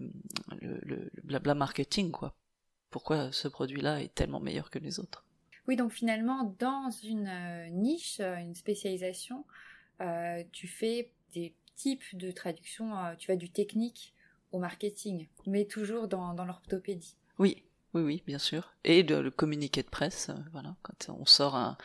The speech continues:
Speaker 1: un matériau révolutionnaire, euh, voilà.
Speaker 2: Ouais, c'est super intéressant parce que souvent,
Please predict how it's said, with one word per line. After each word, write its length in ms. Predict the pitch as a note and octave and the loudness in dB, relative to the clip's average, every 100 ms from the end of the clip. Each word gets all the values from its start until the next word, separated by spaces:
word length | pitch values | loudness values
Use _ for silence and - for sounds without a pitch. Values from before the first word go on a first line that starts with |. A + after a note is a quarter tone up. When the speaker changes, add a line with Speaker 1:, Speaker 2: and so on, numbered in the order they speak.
| - - - | -12 -12 0
Speaker 1:
un 80 | C#3+ | 4
matériau 580 | C#3+ - D3 C#3+ D3 | 6 6 6 8 6
révolutionnaire, 840 | C#3+ C#3 C3+ C3+ - C3 C3+ D3 D#3 | 4 0 -2 -2 -2 -2 -4 -6 -6
euh, 100 | - D3+ | -10 -8
voilà. 180 | E3+ - _ _ _ _ - G3+ | -12 -14 _ _ _ _ -10 -8
Speaker 2:
Ouais, 80 | |
c'est 120 | G3+ F#3 | -4 -4
super 340 | - - G3+ | -4 -2 -2
intéressant 460 | G3+ G#3+ G#3+ G#3 A#3+ | -2 -4 -6 -6 -6
parce 180 | F#3+ | -6
que 120 | - F#3 | -8 -10
souvent, 420 | - F#3+ G#3+ | -8 -6 -6